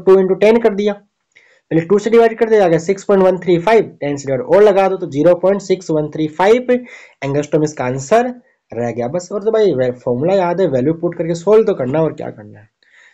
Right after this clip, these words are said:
बोलो clear है। तो ये आपके question हो गए पिछले ग्यारह साल के पीवाईक्यू chapter number eleven के, dual nature of matter and radiation के। कैसा लगा, अच्छा लगा, सारे question हो गए, ठीक है कि नहीं। अब आपको पीडीएफ़ चाहिए तो इसके लिए आपको ग्यारह रुपये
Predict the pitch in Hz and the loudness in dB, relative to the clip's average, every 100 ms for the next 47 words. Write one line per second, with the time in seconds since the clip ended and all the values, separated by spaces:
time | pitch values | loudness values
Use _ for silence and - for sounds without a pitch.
0 | _ 143 180 190 190 185 185 180 _ - | _ 0 0 2 2 2 2 -4 _ -8
1 | 143 143 196 202 185 - 214 214 160 151 | -4 2 2 2 -2 -2 -4 0 -2 2
2 | 220 240 240 _ 143 135 165 165 147 - | 4 4 0 _ -6 2 2 2 -2 -2
3 | 165 175 131 127 131 160 170 - 123 123 | 0 0 0 -2 0 0 -2 -4 -4 -4
4 | 120 160 196 196 _ - 139 131 131 123 | -2 2 2 0 _ -2 0 0 -2 -2
5 | 196 220 220 135 - 123 123 165 208 - | 0 0 0 -4 -4 -4 0 0 0 -4
6 | 139 120 123 123 180 131 - - - - | -4 -2 -2 2 4 2 -2 -20 -20 -16
7 | 113 165 208 208 170 165 190 196 190 131 | 2 4 6 4 0 0 2 2 -2 -6
8 | 180 175 160 127 120 120 131 123 120 107 | 0 2 2 0 -2 -4 -6 -8 -8 -14
9 | _ _ - 147 180 170 165 165 - _ | _ _ -6 -4 0 0 0 -2 -10 _
10 | _ - - - 160 151 156 151 - 147 | _ -18 -12 -4 -2 0 -4 -10 -6 -2
11 | 156 165 165 151 143 156 156 _ _ _ | -2 -2 -4 -4 0 -2 -4 _ _ _
12 | _ _ _ - 165 170 160 160 165 - | _ _ _ -4 2 2 2 -2 -6 -18
13 | _ - 151 160 165 165 160 190 202 - | _ -4 2 2 2 2 6 6 4 2
14 | 190 196 180 190 175 175 170 147 147 160 | 4 4 2 2 4 6 4 2 2 2
15 | 170 | 2